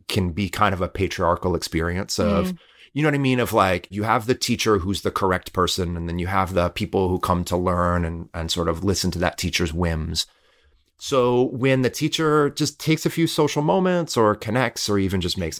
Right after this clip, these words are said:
Speaker 1: eye contact or something as simple as introducing yourself to someone you don't know and thanking them for coming to class.
Speaker 2: That's a really nice thing to do.
Speaker 1: You know, it,
Speaker 2: Yeah.
Speaker 1: it's just one of these things that can,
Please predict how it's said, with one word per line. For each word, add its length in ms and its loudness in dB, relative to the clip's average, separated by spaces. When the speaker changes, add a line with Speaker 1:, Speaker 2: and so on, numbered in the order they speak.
Speaker 1:
eye 160 4
contact 800 -2
or 80 0
something 360 0
as 120 -2
simple 360 2
as 220 2
introducing 680 0
yourself 420 0
to 80 -10
someone 320 2
you 100 -2
don't 240 0
know 380 0
and 160 0
thanking 280 2
them 140 2
for 140 -2
coming 260 2
to 100 -8
class. 560 -2
Speaker 2:
That's 220 2
a 60 0
really 180 0
nice 220 0
thing 180 -6
to 100 -12
do. 80 -8
Speaker 1:
You 80 4
know, 280 4
it, 80 -6
Speaker 2:
Yeah. 160 2
Speaker 1:
it's 160 0
just 160 -2
one 160 4
of 80 0
these 180 0
things 320 0
that 160 2
can, 320 0